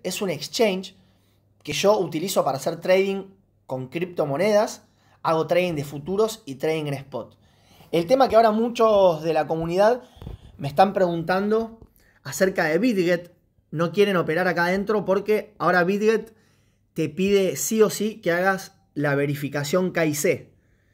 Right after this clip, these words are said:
Es decir, si vos querés hacer trading, ya sea en spot o en futuros dentro de Bitget, tenés que verificar tu cuenta. Y mucha gente que vive en Argentina me está preguntando lo mismo,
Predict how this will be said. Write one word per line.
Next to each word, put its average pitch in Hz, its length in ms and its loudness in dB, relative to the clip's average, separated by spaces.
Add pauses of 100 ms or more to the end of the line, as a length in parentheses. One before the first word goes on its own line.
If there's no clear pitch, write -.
(240)
Es 170 120 2
decir, 175 340 2
si 139 120 -4
vos 196 120 2
querés 185 200 -2
hacer 170 220 -2
trading, 165 540 0 (380)
ya - 160 -8
sea 165 160 -2
en 151 80 -4
spot 165 400 2
o 135 80 -4
en 135 120 -6
futuros 143 460 0
dentro 180 300 2
de 175 100 6
Bitget, 202 480 0 (500)
tenés 233 240 2
que 247 120 4
verificar 160 540 2
tu 160 220 -6
cuenta. 113 300 -14 (680)
Y 175 100 2
mucha 247 280 4
gente 247 260 -2
que 180 120 2
vive 226 180 0
en 208 60 0
Argentina 170 640 -2
me 151 100 -6
está 175 160 -2
preguntando 185 420 0
lo 170 100 2
mismo, 139 480 -4